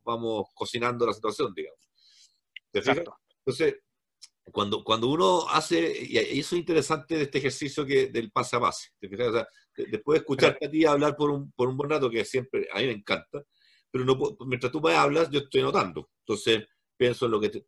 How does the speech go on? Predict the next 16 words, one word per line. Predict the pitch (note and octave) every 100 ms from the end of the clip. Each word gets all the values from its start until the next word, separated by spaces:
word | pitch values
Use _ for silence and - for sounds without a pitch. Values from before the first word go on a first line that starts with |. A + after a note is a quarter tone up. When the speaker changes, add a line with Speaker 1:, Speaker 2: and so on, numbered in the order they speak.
| _
Speaker 1:
lo | - D2 E2+
de | F2+
que |
te | -
estoy | F#2+ F#2
hablando | F#2+ F#2+ A2
ahora, | C#3 C#3+ C#3
de | A#2
Dan | G2 F#2+
Carter, | C#3 C3+ C3 B2
¿te | A#2
fijas, | B2+ B2 B2+
no? | C3 C3+
De | A2
cómo | B2 A#2+
sería | A#2 A#2+ B2+ B2